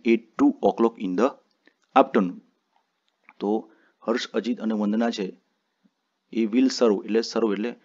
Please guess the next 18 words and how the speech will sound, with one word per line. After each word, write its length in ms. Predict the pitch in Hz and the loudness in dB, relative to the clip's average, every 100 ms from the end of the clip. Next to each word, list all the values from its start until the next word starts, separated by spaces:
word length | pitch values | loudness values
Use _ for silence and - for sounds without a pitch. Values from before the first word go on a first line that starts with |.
| _ _ | _ _
જે 120 | - | -4
ચા 320 | 110 - 117 123 | -4 2 2 4
નાસ્તો 380 | 110 - 123 | 2 0 0
છે, 200 | 117 92 - _ _ - | 0 -4 -12 _ _ -2
ટી 160 | 127 | 0
એટલે 180 | 107 110 | 2 0
ચા 160 | 104 117 | 0 -2
અને 140 | 101 | -2
સ્નેક્સ 340 | - 117 - - - | -4 -6 -6 -14 -8
એટલે 140 | 104 | -4
નાસ્તો 320 | 110 98 113 | -2 -2 -2
જે 120 | 107 | -2
છે, 220 | 95 104 120 _ - _ | -2 -4 -8 _ -20 _
એને 140 | 104 113 | -4 -4
સવારમાં, 720 | - 101 113 107 120 - _ _ _ _ - | 0 2 2 2 0 -6 _ _ _ _ -6
અ, 60 | 98 95 95 98 95 _ _ _ _ _ _ _ _ _ _ _ _ | -2 -2 -4 -10 -14 _ _ _ _ _ _ _ _ _ _ _ _
અગિયાર 340 | 113 104 117 123 | -4 2 6 8
વાગે 300 | 113 113 | 8 4